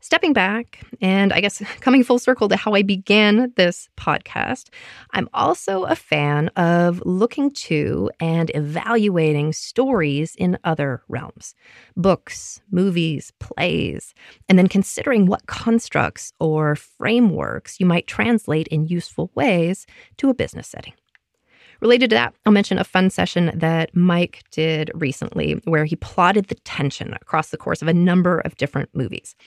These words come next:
He then worked that into an interactive live event where he had people try to identify each. This is an example of understanding how tension used in film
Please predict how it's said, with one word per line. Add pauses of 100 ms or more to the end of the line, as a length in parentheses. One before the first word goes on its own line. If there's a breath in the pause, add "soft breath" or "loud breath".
(320 loud breath)
He
then
worked
that
into
an
interactive
live
event
where
he
had
people
try
to
identify
each. (340 loud breath)
This
is
an
example
of
understanding
how
tension
used
in
film